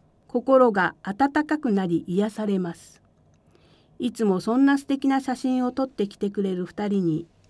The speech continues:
感謝です。かっこや。以上で広報伊達を終わります。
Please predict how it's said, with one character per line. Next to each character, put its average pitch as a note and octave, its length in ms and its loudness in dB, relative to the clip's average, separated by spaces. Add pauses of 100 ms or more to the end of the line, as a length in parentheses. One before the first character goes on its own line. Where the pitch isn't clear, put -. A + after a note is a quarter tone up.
感 C#4 280 2
謝 F3+ 160 -8
で C3+ 180 -12
す。 - 260 -20 (840)
か B3+ 140 -6
っ B3+ 80 -10 (160)
こ E3 140 -2
や。 F3+ 220 -6 (2750)
以 C#4 140 4
上 A#3 260 4
で E3+ 280 -4 (320)
広 D4+ 260 2
報 G#3+ 160 2
伊 F3 40 -2
達 G3 280 -2
を B3+ 120 4
終 F3+ 160 0
わ F3+ 100 -4
り E3+ 120 -2
ま D#3 160 -4
す。 - 240 -20